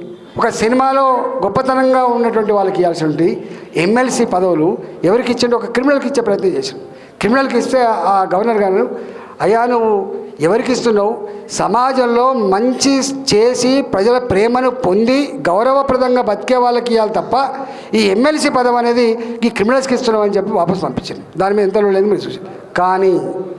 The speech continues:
నరేంద్ర మోడీ గారు మాత్రం ఎక్కడ ఆ కోటా ఒక క్రిమినల్కి కానీ ఒక రాజకీయ నాయకుడు కానీ ఇవ్వకుండా బాజాప్తా నిష్ణాతులకు మాత్రమే ఇచ్చి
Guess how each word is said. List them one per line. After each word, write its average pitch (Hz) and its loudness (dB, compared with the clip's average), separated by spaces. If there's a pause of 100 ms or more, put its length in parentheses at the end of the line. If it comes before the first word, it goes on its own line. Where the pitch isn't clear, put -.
(500)
నరేంద్ర 202 0
మోడీ 190 0
గారు 175 0
మాత్రం 165 -2 (440)
ఎక్కడ 175 0 (120)
ఆ 185 0
కోటా 220 2 (420)
ఒక 190 0
క్రిమినల్కి 214 0
కానీ 165 0 (480)
ఒక 160 -2
రాజకీయ 185 0
నాయకుడు 170 0
కానీ 147 0
ఇవ్వకుండా 170 0 (460)
బాజాప్తా 220 0
నిష్ణాతులకు 214 0
మాత్రమే 202 0
ఇచ్చి 190 -2